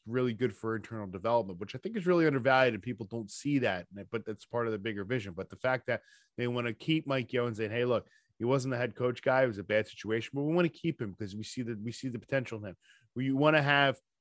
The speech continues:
you know, um, a guy like Sam Morin where he can't play for us, but we wanna find a role for him in the organization.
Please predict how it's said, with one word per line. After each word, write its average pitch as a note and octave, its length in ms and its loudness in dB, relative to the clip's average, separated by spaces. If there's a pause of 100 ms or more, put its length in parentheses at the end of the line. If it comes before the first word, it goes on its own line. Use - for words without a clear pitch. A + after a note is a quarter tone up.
(140)
you C3+ 100 -2
know, A#2 320 0 (240)
um, G#2+ 400 0 (220)
a A#2 80 -4
guy B2 300 4
like B2 260 2
Sam B2+ 300 -2
Morin A#2 340 0
where G#2+ 120 0
he A#2+ 100 -4
can't C3+ 260 -4
play C3 160 2
for B2 120 -4
us, B2 120 -6
but A#2 80 -4
we A2+ 80 -2
wanna D#3+ 160 2
find C#3+ 260 0
a C3 60 2
role B2 220 4
for A#2+ 160 -8
him A2+ 80 -4
in A2 80 -4
the G#2+ 100 -6
organization. G2 560 -8